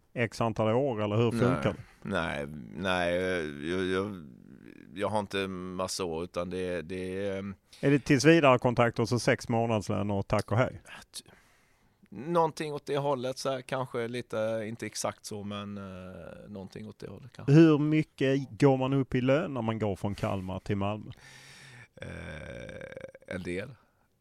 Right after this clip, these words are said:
Speaker 1: I procent kan du ge
Speaker 2: <laughs> Nej,
Speaker 1: utan
Speaker 2: jag vet inte procent. Eh,
Speaker 1: Jo, men dubblar du din lön?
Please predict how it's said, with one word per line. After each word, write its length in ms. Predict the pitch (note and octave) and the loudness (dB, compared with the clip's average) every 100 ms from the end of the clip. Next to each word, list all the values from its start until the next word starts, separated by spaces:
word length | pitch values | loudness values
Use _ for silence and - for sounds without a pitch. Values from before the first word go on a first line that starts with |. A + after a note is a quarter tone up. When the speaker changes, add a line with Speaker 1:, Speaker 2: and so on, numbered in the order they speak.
| _ _ _ _ _ _ - - - A2+ | _ _ _ _ _ _ -8 -8 -6 2
Speaker 1:
I 140 | A#2+ | 2
procent 600 | - C#3 B2 D3 B2+ C3+ | 6 4 8 6 6 4
kan 180 | D3+ D3 | 6 8
du 80 | D3+ | 10
ge 40 | D3 | 10
Speaker 2:
<laughs> 0 | |
Nej, 240 | B2 B2+ | 10 10
Speaker 1:
utan 220 | C3+ D3 A#2+ | 10 10 8
Speaker 2:
jag 60 | |
vet 240 | D#3+ D3 - | 6 2 -2
inte 200 | C3+ C3 | -6 -8
procent. 640 | A2+ A#2+ C3 A#2+ G2+ - F#2+ F2 - - - - - | -10 -12 -6 -6 -6 -10 -10 -10 -16 -20 -20 -18 -2
Eh, 240 | G2 G2+ F3+ | 4 12 12
Speaker 1:
Jo, 120 | F#3 | 12
men 140 | F#3+ D#3 | 12 12
dubblar 440 | G#3 G#3 D#3 F#3 | 12 12 8 8
du 100 | A3 | 8
din 200 | A3+ F3+ | 6 6
lön? 300 | A#2+ - | 6 6